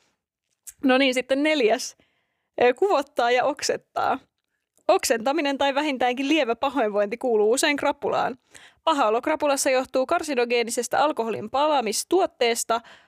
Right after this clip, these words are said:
asetaldehydistä. Pahoinvointia voi saada aikaan myös närästys. Alkoholi paitsi höllentää ruokatorven alasulkijaa, jolloin hapot voivat nousta herkemmin ylös, se myös vahingoittaa mahalaukun ja suoliston limakalvoja, jolloin seurauksena on liikahappoisuutta.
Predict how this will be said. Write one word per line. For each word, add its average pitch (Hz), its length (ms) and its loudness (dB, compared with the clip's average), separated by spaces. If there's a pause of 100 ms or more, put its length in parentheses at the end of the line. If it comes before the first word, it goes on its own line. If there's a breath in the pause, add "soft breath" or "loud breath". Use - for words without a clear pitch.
(200 loud breath)
asetaldehydistä. 233 1700 0 (580 soft breath)
Pahoinvointia 277 560 2
voi 294 140 2
saada 294 260 2
aikaan 254 340 0
myös 226 200 0
närästys. 320 640 -2 (120)
Alkoholi 262 440 0
paitsi 240 340 -2
höllentää 240 460 2
ruokatorven 220 600 0
alasulkijaa, 208 840 0 (840 soft breath)
jolloin 233 400 4
hapot 233 320 -4
voivat 214 160 -2
nousta 226 220 -6
herkemmin 226 400 -4
ylös, 302 360 2
se 269 60 0
myös 240 220 -2
vahingoittaa 233 600 0
mahalaukun 285 520 0
ja 262 80 0
suoliston 233 800 -2
limakalvoja, 269 580 2
jolloin 233 320 2
seurauksena 262 640 -2
on 254 360 -2
liikahappoisuutta. - 1200 -6